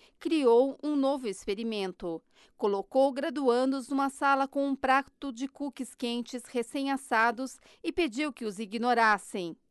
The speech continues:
Metade dos participantes foi tratada com gentileza. Abre aspas. "Pedimos que vocês, por favor, não comam os cookies.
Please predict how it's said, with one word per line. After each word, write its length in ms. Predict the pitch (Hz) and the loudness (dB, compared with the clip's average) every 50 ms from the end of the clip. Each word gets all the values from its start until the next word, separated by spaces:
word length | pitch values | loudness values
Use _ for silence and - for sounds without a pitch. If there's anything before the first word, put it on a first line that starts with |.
| _ _ _ _ _ _ - | _ _ _ _ _ _ -12
Metade 640 | - 196 196 196 _ - 247 247 254 262 240 269 233 | -8 -6 -6 -6 _ 2 4 4 4 4 2 -2 -8
dos 180 | 247 233 - | -10 -12 -6
participantes 880 | - 277 269 277 - - - - 311 - - 254 247 240 247 - - - | 0 0 0 0 0 -4 -10 -10 -10 -6 -2 0 0 0 0 -2 -6 -6
foi 160 | - 269 262 | -2 -2 -2
tratada 540 | 262 269 269 277 269 294 285 269 208 220 202 | 0 0 -4 -2 0 2 0 2 0 -2 -6
com 160 | - 202 202 | -6 -8 -8
gentileza. 960 | 190 - 214 220 220 - - 262 247 214 196 196 175 - - 175 165 165 - _ _ _ _ _ _ _ - | -6 -6 -6 -6 -6 -8 -8 -4 -2 -2 -2 -4 -6 -8 -8 -6 -6 -8 -10 _ _ _ _ _ _ _ -2
Abre 320 | - 247 254 247 240 240 | 2 2 2 2 0 -2
aspas. 560 | 190 170 165 170 - - - 175 165 - - _ _ _ _ _ - | 0 0 0 -2 -4 -8 -8 -8 -8 -8 -10 _ _ _ _ _ -8
"Pedimos 460 | 269 262 220 311 330 320 320 - - | -6 -6 -2 -2 -2 -2 -2 -6 -8
que 100 | - 269 | -10 -4
vocês, 580 | 233 262 240 - - 262 254 277 285 269 - | -4 -4 -4 -2 2 2 2 2 2 -4 -12
por 200 | - - 339 339 | -12 -8 -8 -8
favor, 500 | - - 294 220 202 202 214 226 247 262 | -4 -2 -2 -2 -2 0 2 2 2 2
não 240 | 247 262 285 311 311 | 2 0 -2 -2 -2
comam 480 | - - 294 302 294 277 262 226 214 220 | -4 -4 -2 0 0 0 0 0 -2 -4
os 180 | 233 - - | -8 -10 -12
cookies. 540 | - - 254 240 - _ - - - - - | -8 -6 -6 -6 -6 _ -16 -20 -20 -20 -20